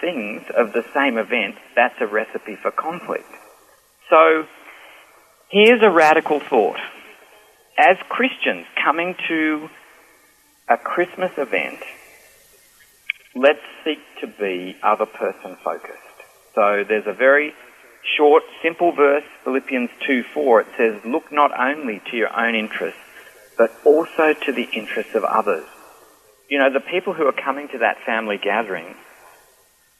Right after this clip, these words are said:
they're hoping to have a particular kind of day. You know, it may be our parents who are very set in their ways about how they want to have Christmas, and it's nothing like what you would do if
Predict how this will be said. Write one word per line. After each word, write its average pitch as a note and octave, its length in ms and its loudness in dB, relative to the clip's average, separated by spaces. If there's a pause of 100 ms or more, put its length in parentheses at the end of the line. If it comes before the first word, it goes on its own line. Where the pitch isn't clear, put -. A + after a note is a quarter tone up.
(180)
they're F#3+ 180 6
hoping E3 540 -2
to G2 80 -2
have A#2+ 240 0
a A#2+ 80 0
particular A#2+ 560 -4
kind G#2+ 340 0
of G2+ 160 -4
day. F2 300 -4 (180)
You A#2 80 -8
know, A2+ 140 0
it B2 120 -2
may C#3+ 280 0
be B2+ 420 -2 (360)
our A#2 160 2
parents C#3+ 540 2 (100)
who A#2 120 -2
are G2+ 40 0
very B2+ 360 0 (100)
set D#3+ 140 -2
in C#3+ 160 -2
their B2 140 2
ways B2+ 420 -4
about G2 260 0
how B2+ 200 -2
they A#2 140 0
want A#2 200 0
to A2 40 2
have B2 260 -2
Christmas, C3 480 -6
and F#2+ 100 -2
it's - 180 -6
nothing - 300 -4
like F#3 380 0
what A2+ 180 2
you D3+ 160 -2
would A3+ 180 2
do F#2 200 -2
if F2+ 100 -2